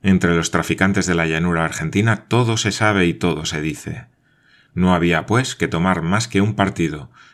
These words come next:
el de acudir sin pérdida de tiempo a la cita dada al Duncan en la punta Médano. Paganel había vuelto a pedir a Glenarvan el documento cuya interpretación les había tan lamentablemente extraviado.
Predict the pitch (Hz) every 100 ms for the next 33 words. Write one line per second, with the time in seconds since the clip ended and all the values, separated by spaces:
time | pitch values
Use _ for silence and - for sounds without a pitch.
0 | - 87 85 82 87 104 110 87 80 104
1 | 98 90 80 76 73 101 117 117 90 76
2 | 113 113 82 87 98 87 80 80 120 120
3 | 117 117 - - - 82 78 - 101 85
4 | 82 78 82 73 71 69 67 - _ _
5 | _ _ _ _ _ _ _ _ - 87
6 | 90 113 120 95 98 90 90 92 87 85
7 | 92 87 85 85 98 101 107 98 85 80
8 | 82 95 107 110 110 104 90 - 92 85
9 | - 104 104 95 85 - 80 92 92 87
10 | - 87 82 80 80 - 95 87 85 82
11 | 80 78 - 82 80 78 73 76